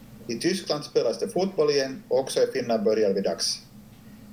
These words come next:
Först ut enligt nuvarande planer är i så fall division tre-lagen med B K fyrtiosex och Ekenäs I F Akademi i spetsen. Går allt planenligt kan de lagen spela seriefotboll redan om en månad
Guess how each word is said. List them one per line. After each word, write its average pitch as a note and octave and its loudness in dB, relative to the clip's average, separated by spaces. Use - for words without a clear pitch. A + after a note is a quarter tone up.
Först G3 0
ut D3+ 2
enligt C3 0
nuvarande B2+ 4
planer A#2+ 2
är G#2+ 0
i G2+ 0
så C3+ 4
fall A#2+ 0
division G#2 -2
tre-lagen B2 2
med A#2 2
B B2 4
K A#2 2
fyrtiosex G#2+ -2
och A#2 4
Ekenäs A2 -2
I A#2 -2
F G#2+ -4
Akademi A2+ 0
i A2 -4
spetsen. - -2
Går B2+ 4
allt F3+ -2
planenligt C#3+ 0
kan A2+ -2
de D3 6
lagen B2 0
spela A2+ 0
seriefotboll A#2+ 0
redan A#2+ 2
om G2+ 0
en G2 0
månad C#3 0